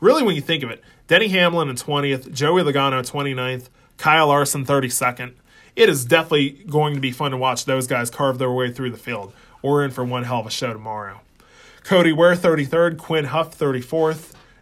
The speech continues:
Joey Gase, thirty-fifth. Garrett Smithley, thirty-sixth. Josh Bilicki, thirty-seventh. Austin Cindric,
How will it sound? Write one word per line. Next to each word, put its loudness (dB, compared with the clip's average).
Joey 4
Gase, 0
thirty-fifth. -6
Garrett 2
Smithley, -2
thirty-sixth. -2
Josh 2
Bilicki, -2
thirty-seventh. -4
Austin 0
Cindric, -2